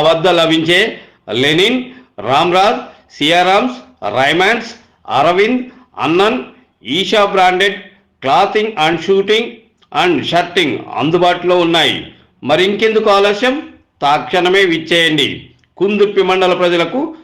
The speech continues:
శుభవార్త. సరికొత్త లేటెస్ట్ మోడల్, ట్రెండింగ్, shooting and షర్టింగ్, ఫ్యాషన్ డిజైనింగ్ వస్త్రాలయం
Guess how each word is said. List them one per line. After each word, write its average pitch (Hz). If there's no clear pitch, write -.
శుభవార్త. 156
సరికొత్త 233
లేటెస్ట్ 190
మోడల్, 180
ట్రెండింగ్, 180
shooting 190
and 156
షర్టింగ్, 165
ఫ్యాషన్ 165
డిజైనింగ్ 156
వస్త్రాలయం 143